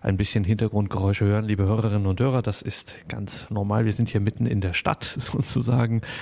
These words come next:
Ähm, wir sind im Gespräch mit Doktor Josef Bordert. Er hat sich dieses Themas angenommen. Natürlich muss man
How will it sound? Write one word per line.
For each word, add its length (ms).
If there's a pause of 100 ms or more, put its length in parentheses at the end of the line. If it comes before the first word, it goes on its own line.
(840)
Ähm, 300
wir 80
sind 160
im 60
Gespräch 360
mit 380
Doktor 200
Josef 600
Bordert. 360
Er 120
hat 140
sich 100
dieses 420
Themas 580 (120)
angenommen. 640
Natürlich 480
muss 180
man 380